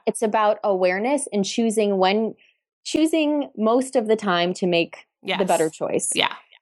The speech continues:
Speaker 1: There's gonna be water bottle days. There's
Speaker 2: Yep.
Speaker 1: gonna be coffee cup lid days. And it's the accumulation of all the little things. So if, if most of the time, you know, you're keeping your detox mechanisms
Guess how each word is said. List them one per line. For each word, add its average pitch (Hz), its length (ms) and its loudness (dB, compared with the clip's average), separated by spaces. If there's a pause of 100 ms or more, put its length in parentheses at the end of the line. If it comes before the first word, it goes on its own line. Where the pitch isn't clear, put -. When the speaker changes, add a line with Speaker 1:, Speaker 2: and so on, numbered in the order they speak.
(240)
Speaker 1:
There's 240 160 4
gonna 247 180 0
be 269 100 -2
water 214 260 2
bottle 202 260 2
days. 196 560 2
There's 180 160 -2
Speaker 2:
Yep. 185 100 2
Speaker 1:
gonna 196 140 2
be 233 100 0
coffee 214 320 0
cup 202 220 0
lid 196 220 -2
days. 190 680 2 (320)
And 190 720 0 (400)
it's 220 220 6
the 233 140 0
accumulation 220 680 0
of 202 80 0
all 190 140 2
the 185 100 0
little 175 260 2
things. 135 360 -4
So 233 280 0
if, 220 80 -4 (160)
if 233 200 0
most 294 300 0
of 269 100 -4
the 240 80 2
time, 208 340 -2
you 208 80 2
know, 196 40 2
you're 180 100 0
keeping 277 260 -2
your 247 120 2
detox 202 440 -2
mechanisms 170 760 0